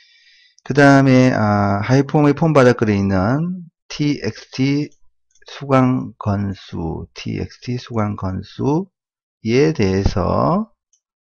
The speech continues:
컨트롤 원본을 지정해주면 되겠습니다. 문제에서 티엑스티 수강 건수 컨트롤의 전체 건수를 표시한다고 했으니까 count, 씨오유엔티, count,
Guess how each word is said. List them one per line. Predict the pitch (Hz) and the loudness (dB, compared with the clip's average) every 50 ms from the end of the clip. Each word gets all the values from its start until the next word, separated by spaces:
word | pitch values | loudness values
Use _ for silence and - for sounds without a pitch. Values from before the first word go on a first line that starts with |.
| _ _ _ _ _ _ - | _ _ _ _ _ _ -16
컨트롤 | - - 110 107 110 - - 131 135 131 131 131 113 | -10 -8 -8 -8 -8 -8 -6 -4 -2 -2 0 -2 -2
원본을 | 98 98 98 98 95 95 98 95 95 113 143 170 | -2 -2 -2 -2 -4 -4 -2 -2 0 0 0 0
지정해주면 | 160 - 113 110 107 104 98 90 - - 107 113 117 | -2 -2 -2 -2 0 -2 -2 -4 -6 -6 -6 -4 -4
되겠습니다. | 107 98 92 101 104 - - 95 92 92 92 92 | -4 -6 -6 -6 -6 -6 -8 -8 -8 -8 -8 -8
문제에서 | 92 92 92 95 98 92 95 - - 101 92 95 110 131 151 170 180 _ _ _ _ _ _ _ _ _ _ _ _ _ _ _ _ _ _ _ _ _ _ _ _ _ _ _ _ _ _ _ _ _ | -8 -8 -6 -6 -6 -6 -6 -6 -4 -2 0 0 2 0 0 -2 -4 _ _ _ _ _ _ _ _ _ _ _ _ _ _ _ _ _ _ _ _ _ _ _ _ _ _ _ _ _ _ _ _ _
티엑스티 | - - 139 135 135 135 135 - - | -4 -2 2 2 2 2 2 -2 -6
수강 | 131 - - 127 123 117 117 | -6 -4 -2 -2 0 0 0
건수 | 110 - 92 92 - - - 165 | -2 -4 -4 -4 -6 -6 -6 -6
컨트롤의 | - - 147 123 - 117 110 107 104 101 117 147 160 165 165 160 - _ _ _ _ _ | -2 -2 -2 -2 -2 0 0 0 2 2 0 0 0 -2 -4 -6 -12 _ _ _ _ _
전체 | - - 131 139 139 - 131 | -2 0 0 0 2 0 0
건수를 | - - 101 104 101 - 107 110 | 0 0 -2 -2 -2 -4 -6 -6
표시한다고 | - - 107 - - 104 98 101 98 95 | -6 -6 -6 -2 -2 -2 0 0 0 -2
했으니까 | 95 101 - - 101 101 - - 135 123 98 90 - - - - | -2 -4 -4 -8 -10 -6 -2 -2 0 0 -2 -4 -8 -10 -8 -4
count, | 117 110 107 98 98 95 - - - - - - - - - - - - _ _ _ - _ _ - _ _ _ - - | -2 -2 0 -2 -4 -6 -8 -10 -12 -8 -6 -6 -6 -6 -8 -14 -20 -20 _ _ _ -20 _ _ -20 _ _ _ -20 -20
씨오유엔티, | - - - 131 135 127 107 92 90 90 87 - - - | -14 -6 -2 -2 0 0 0 -2 -4 -6 -10 -12 -16 -12
count, | - 101 90 95 95 - - - - - 147 190 208 | -10 -10 -8 -8 -10 -12 -14 -6 -2 0 0 0 0